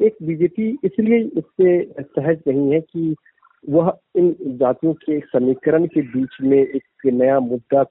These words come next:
खुद से वो सामने लाए, जहाँ पे उसके लिए किसी एक को मनाना, एक के साथ जाना, एक, एक को,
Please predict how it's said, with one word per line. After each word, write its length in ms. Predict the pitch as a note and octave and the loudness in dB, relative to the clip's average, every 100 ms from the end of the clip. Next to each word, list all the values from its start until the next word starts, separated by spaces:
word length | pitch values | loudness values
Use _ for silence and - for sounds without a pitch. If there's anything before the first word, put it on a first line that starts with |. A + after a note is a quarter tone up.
| - | -4
खुद 180 | - F#3 | -4 -4
से 200 | _ G#3+ | _ 0
वो 100 | E3 | 0
सामने 380 | D3+ C3+ C3 C3 | -4 -6 -4 -6
लाए, 240 | C3 B2+ C#3 | -4 -6 -6
जहाँ 280 | B2+ B2 - | -8 -10 -4
पे 120 | C#3 C3+ _ _ _ C#3 | -4 -4 _ _ _ -14
उसके 260 | - D3+ | -2 0
लिए 260 | C#3 C#3 C#3 | 2 2 2
किसी 460 | - C3+ C#3+ C3+ | -2 -6 -4 -2
एक 100 | C3+ - | -2 0
को 80 | C3+ | 0
मनाना, 480 | B2+ B2+ B2+ B2+ B2+ | 2 0 0 -2 -2
एक 120 | C3 B2+ | -2 -2
के 80 | C3+ | -4
साथ 200 | B2 B2+ | 0 0
जाना, 340 | B2+ B2 B2 B2+ | 0 0 0 -2
एक, 180 | B2 - _ - C#3 | -6 -14 _ -8 -2
एक 100 | C3 - - | -2 -2 -2
को, 280 | C3+ B2+ | 2 2